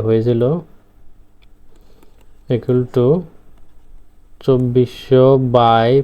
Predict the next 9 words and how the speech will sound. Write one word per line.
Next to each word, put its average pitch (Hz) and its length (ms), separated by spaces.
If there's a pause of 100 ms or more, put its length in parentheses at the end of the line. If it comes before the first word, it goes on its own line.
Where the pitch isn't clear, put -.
(140)
পঞ্চাশ 113 560 (920)
equal 120 280
to 135 60 (100)
আটচল্লিশ 117 480
টাকা। 101 200 (1500)
এটাই 123 240
হবে 120 220
উত্তর। 98 240 (1500)
চোদ্দ 131 180